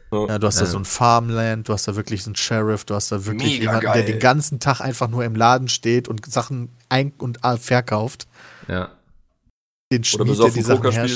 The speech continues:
Speaker 2: herstellt. Ja. <laughs>
Speaker 3: Es gab auch nie so ein richtiges Western-M M O, oder?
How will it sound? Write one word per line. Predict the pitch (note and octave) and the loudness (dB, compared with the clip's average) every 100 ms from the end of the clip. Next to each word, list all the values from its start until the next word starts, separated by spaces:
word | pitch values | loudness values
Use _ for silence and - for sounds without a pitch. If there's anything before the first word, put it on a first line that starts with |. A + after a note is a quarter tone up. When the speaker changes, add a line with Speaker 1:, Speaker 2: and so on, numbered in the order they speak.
| B2+ | -6
Speaker 2:
herstellt. | A2+ A#2+ - - _ | -8 -10 -14 -20 _
Ja. | - A#2+ | -12 0
<laughs> | B2 - A#2+ - D3+ - D3+ - _ - - - | 0 0 -4 -4 -4 0 -2 -2 _ -20 -16 -12
Speaker 3:
Es | |
gab | - C#3 A#2+ | -4 -4 -4
auch | A#2+ | -2
nie | C3 | 0
so | C#3+ | 0
ein | A2+ | 0
richtiges | B2+ - C3 B2 G#2+ F#2+ | -4 -8 -4 -4 -4 -6
Western-M | G#2 - A#2 F2+ F2+ | -6 -4 -4 -4 -4
M | E2+ E2+ | -6 -6
O, | - E2 E2 | -6 -6 -6
oder? | E2+ G#2 D3+ D#3+ | -6 -4 -6 -10